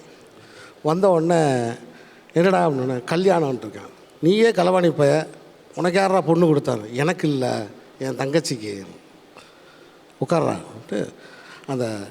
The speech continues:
கல்யாண பத்திரிக்கையை வாங்கிட்டு உள்ள போயிட்டு ஐயாயிரம் ரூபா பணம் கொண்டு வந்து கொடுத்தாராம். இப்போ சுத்தி நின்னவங்களாம் ரொம்ப ஆச்சரியமா இதை பார்த்துருக்காங்க.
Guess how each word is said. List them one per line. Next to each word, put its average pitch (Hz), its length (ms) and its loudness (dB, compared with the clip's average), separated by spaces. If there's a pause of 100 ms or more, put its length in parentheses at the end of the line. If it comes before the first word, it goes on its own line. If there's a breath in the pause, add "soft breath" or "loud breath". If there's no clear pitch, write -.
(140)
கல்யாண 170 300 2
பத்திரிக்கையை 131 400 0
வாங்கிட்டு 139 380 2
உள்ள 151 280 6
போயிட்டு 127 560 0 (640 loud breath)
ஐயாயிரம் 170 560 4
ரூபா 180 140 6
பணம் 165 300 0
கொண்டு 135 200 2
வந்து 131 80 4
கொடுத்தாராம். 107 480 -4 (500 loud breath)
இப்போ 196 120 2
சுத்தி 233 320 0
நின்னவங்களாம் 180 460 4
ரொம்ப 156 320 0
ஆச்சரியமா 160 420 4
இதை 123 140 2
பார்த்துருக்காங்க. 113 840 -2